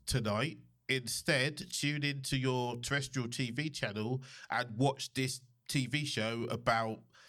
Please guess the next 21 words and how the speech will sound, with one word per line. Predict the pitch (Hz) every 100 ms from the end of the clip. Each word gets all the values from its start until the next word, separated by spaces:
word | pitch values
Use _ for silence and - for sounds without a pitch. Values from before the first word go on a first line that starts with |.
| - - 120
um, | 113 107 101 101 - _ _ _ - - _ _ -
I |
think | 113 143
it |
was | 113
Indigenous, | 117 117 107 104 101 - - -
uh, | 107 98 95 90 82 71 62 - - _ _ _ _ _ _ _ _ _ _ _ _ _ _
a, | 127 123 -
a | 131
show | 139
about | 113 113
Indigenous | 107 113 110
people. | 156 - 87 - - -
So, | - 139 135 147
and | 147
what | 175
I | 147
love | 170 165
about | 143 123 -
that | 175
is | 123 117 117